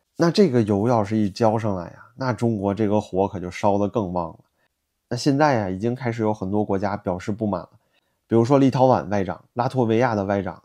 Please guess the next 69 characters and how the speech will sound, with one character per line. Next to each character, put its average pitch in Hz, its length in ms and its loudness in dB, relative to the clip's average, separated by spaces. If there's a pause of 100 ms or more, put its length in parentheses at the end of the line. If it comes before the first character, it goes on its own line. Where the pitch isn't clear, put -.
啊， 92 120 -10
已 101 180 -2
经 139 280 -2
立 147 160 -2
即 110 220 -4
要 104 180 4
求 98 200 -4
中 107 220 -4
方 101 240 -2
做 104 160 0
出 101 160 -4
解 95 220 -6
释， 85 200 -16 (440)
要 143 200 8
求 123 220 0
呢， 120 180 -2
收 156 300 4
回 131 220 2
卢 110 180 0
沙 113 180 0
野 101 140 0
的 90 100 -8
言 90 220 -10
论。 95 160 -8 (440)
收 160 280 6
回 104 180 0
啊， 90 220 -6
不 117 80 2
是 127 60 4
说 123 180 2
你 110 160 -2
自 110 160 -8
己 120 100 -2
把 101 180 -6
这 107 160 -2
个 110 120 0
言 98 200 -4
论 113 220 0
收 120 320 2
回 110 160 0
去， 90 180 -10
对 104 140 -8
吧？ 85 160 -8
你 107 120 -4
得 110 260 0 (240)
官 151 200 6
方 147 240 0
做 135 200 0
出 139 160 -6
声 143 240 -2
明， 117 300 -4 (340)
承 123 240 -2
认 143 240 2
你 98 80 -6
说 127 240 -2
话 131 160 -2
说 139 180 -2
错 143 300 2
了， - 180 -8
不 120 100 0
代 135 140 6
表 101 160 0
中 131 240 -2
国 123 140 0
政 123 180 -2
府 92 160 -10
的 85 80 -8
立 113 160 -2
场。 - 220 -10